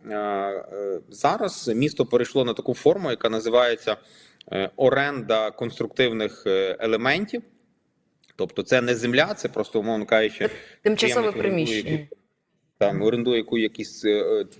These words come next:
Speaker 1: частку тротуару для розміщення, е, цієї споруди. Це є безпечніше з точки зору, м, юридичної і запобігає якимось протиправним рішенням через суди.
Speaker 2: Так.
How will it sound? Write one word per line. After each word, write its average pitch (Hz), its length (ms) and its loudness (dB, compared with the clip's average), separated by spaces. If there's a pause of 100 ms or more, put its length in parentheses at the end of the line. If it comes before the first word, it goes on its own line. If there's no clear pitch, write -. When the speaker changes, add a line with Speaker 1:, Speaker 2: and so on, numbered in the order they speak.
(180)
Speaker 1:
частку 131 380 4
тротуару 127 560 0
для 107 240 2 (300)
розміщення, 104 1000 0
е, 98 320 -4 (380)
цієї 117 400 2
споруди. 208 420 0 (300)
Це 160 180 6
є 156 160 2
безпечніше 143 800 -2
з - 60 -12
точки 127 380 0
зору, 120 560 0 (240)
м, 107 180 -16
юридичної 131 800 -2 (440)
і 117 600 0
запобігає 120 720 0
якимось 110 340 -2
протиправним 113 640 0
рішенням 101 580 -6
через 101 300 -2
суди. - 160 -16 (560)
Speaker 2:
Так. 175 180 8